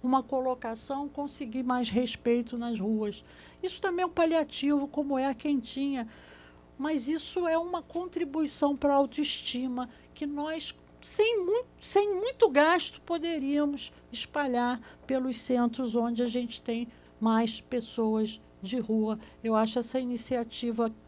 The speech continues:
bastante prática e fa-, de fácil execução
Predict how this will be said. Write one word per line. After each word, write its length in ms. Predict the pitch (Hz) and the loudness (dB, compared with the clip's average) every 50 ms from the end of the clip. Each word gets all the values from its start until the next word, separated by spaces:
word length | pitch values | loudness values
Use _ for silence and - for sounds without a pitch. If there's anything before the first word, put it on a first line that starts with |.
| - - - - - - | -20 -20 -20 -20 -12 -2
bastante 680 | 202 220 240 233 220 - - 302 330 330 - - - | 2 4 4 4 2 0 4 4 4 4 2 -2 4
prática 800 | - - 269 285 320 359 349 - - - - - 247 240 233 226 - - - | 8 10 10 10 10 8 6 2 -2 -6 -2 -2 0 0 0 -2 -6 -6 -6
e 220 | 240 247 269 285 | -4 -2 -2 -4
fa-, 300 | - - - 370 330 240 | -4 -2 0 2 2 4
de 180 | 240 220 339 349 | 4 6 4 4
fácil 600 | - - 381 403 466 494 - - - 381 339 294 | 4 6 6 8 8 8 6 6 6 6 8 8
execução 840 | 269 247 214 254 254 247 - - - - - 226 214 208 196 185 | 8 8 8 8 8 6 4 0 -2 4 6 8 8 8 6 2